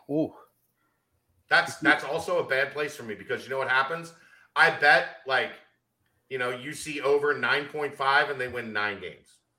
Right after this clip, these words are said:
Speaker 2: And then it's my
Speaker 1: <laughs>
Speaker 2: fault that they didn't hit the over. I don't, I, I'm
Speaker 1: You
Speaker 2: not
Speaker 1: got the
Speaker 2: putting that on
Speaker 1: juju.
Speaker 2: me.
Speaker 1: Yeah.
Speaker 2: Yeah, I'm not
Speaker 1: Right.
Speaker 2: putting that on me.
Speaker 1: I
Speaker 2: I'm
Speaker 1: agree.
Speaker 2: not.
Speaker 1: I agree. Um, quickly with basketball, Chad, obviously you've been off the grid a little bit,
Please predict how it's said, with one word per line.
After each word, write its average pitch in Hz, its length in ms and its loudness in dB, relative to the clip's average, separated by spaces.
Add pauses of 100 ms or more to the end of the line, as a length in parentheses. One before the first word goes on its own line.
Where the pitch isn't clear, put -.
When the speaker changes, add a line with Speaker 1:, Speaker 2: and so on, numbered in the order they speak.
(120)
Speaker 2:
And 127 100 -6
then 139 80 0
it's 107 160 -8
my 139 260 2
Speaker 1:
<laughs> - 20 -4
Speaker 2:
fault - 420 -8 (560)
that 113 120 -6
they 120 80 -2
didn't 113 220 -4
hit 113 140 -10
the 107 120 -6
over. 104 280 0
I 139 120 8
don't, 151 260 0
I, 127 180 2 (120)
I'm 113 80 -6
Speaker 1:
You 127 60 -6
Speaker 2:
not 120 100 -2
Speaker 1:
got 143 240 6
the 151 80 0
Speaker 2:
putting 147 240 8
that 127 80 4
on 107 80 -4
Speaker 1:
juju. 95 160 -2
Speaker 2:
me. - 280 -4
Speaker 1:
Yeah. 101 180 2 (120)
Speaker 2:
Yeah, 117 120 0
I'm 107 80 -4
not 117 100 2
Speaker 1:
Right. - 80 -4
Speaker 2:
putting 135 160 -2
that 113 120 -2
on 110 140 -2
me. 98 200 -8 (340)
Speaker 1:
I 113 160 0
Speaker 2:
I'm 123 60 -2
Speaker 1:
agree. 107 180 -8
Speaker 2:
not. - 200 -8 (120)
Speaker 1:
I 110 60 -10
agree. 101 180 -16 (300)
Um, 135 460 6 (420)
quickly 180 280 6
with 151 240 4
basketball, 147 960 8
Chad, 131 260 4
obviously 123 400 4
you've 120 100 -12
been 123 100 -4
off 117 180 -4
the 117 60 -16
grid 113 220 -4
a 113 60 -4
little 110 200 -10
bit, 113 240 -6